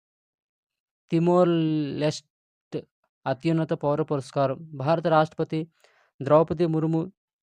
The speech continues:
తిమోర్ లెస్ట్ అత్యున్నత పౌర పురస్కారం Grand Collar of the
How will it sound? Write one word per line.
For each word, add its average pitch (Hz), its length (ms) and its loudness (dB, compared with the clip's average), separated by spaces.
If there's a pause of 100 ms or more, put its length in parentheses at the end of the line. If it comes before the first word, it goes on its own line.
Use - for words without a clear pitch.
(600)
తిమోర్ 180 380 4
లెస్ట్ 165 400 0 (1080)
అత్యున్నత 175 480 0
పౌర 160 280 2
పురస్కారం 160 600 0
Grand 151 420 0
Collar 156 420 2
of 147 240 2
the 156 200 -6